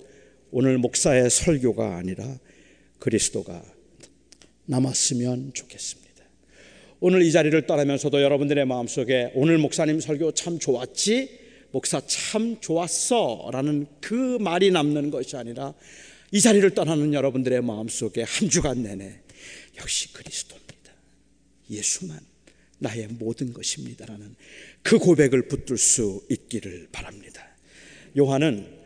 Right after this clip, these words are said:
자기가 하나님의 영광을 취한 적이, 절대로 취한 적이 없이 성실하게 그 사명을 감당한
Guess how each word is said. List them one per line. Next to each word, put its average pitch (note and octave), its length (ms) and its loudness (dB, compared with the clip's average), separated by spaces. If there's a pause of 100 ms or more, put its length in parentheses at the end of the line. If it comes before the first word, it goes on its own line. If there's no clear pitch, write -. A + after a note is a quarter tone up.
(280)
자기가 E3+ 480 2
하나님의 F3 520 4
영광을 D3 560 2
취한 G#3 480 4
적이, C#3 520 4
절대로 F3+ 920 6
취한 A3 380 8
적이 D#3 240 4
없이 D#3+ 460 -2 (480)
성실하게 A#3 800 8
그 F#3+ 180 6
사명을 E3+ 720 4
감당한 D#3+ 720 2